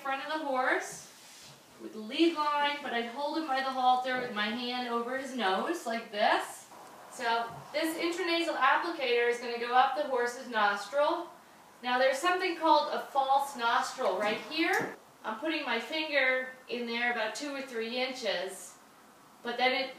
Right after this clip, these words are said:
it's a little sac and it ends. So if you put the tube up in there, your,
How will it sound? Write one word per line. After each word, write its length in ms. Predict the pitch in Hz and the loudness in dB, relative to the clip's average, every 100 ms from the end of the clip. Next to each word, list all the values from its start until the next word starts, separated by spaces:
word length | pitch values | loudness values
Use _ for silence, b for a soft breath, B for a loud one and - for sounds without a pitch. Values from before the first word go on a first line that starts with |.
| - | -12
it's 140 | 214 | -8
a 60 | 247 | -4
little 240 | 247 254 | -2 -2
sac 480 | - 311 240 233 233 | -2 2 6 6 4
and 100 | 214 | -2
it 140 | 208 240 | -6 -2
ends. 460 | 262 269 185 175 | 2 2 0 -4
So 240 | - - 226 | -8 -4 -4
if 120 | 220 | -4
you 120 | 247 | -6
put 180 | 262 285 | -4 -4
the 140 | 240 | -4
tube 500 | - - 320 285 277 - - - - - - - - | -6 -4 -2 -2 -4 -8 -14 -20 -20 -20 -20 -12 2
up 240 | 269 269 | 4 4
in 160 | 262 254 | 2 2
there, 560 | 285 277 269 262 254 - 214 | 4 4 4 2 -2 -8 -4
your, 380 | 233 226 220 | 0 0 0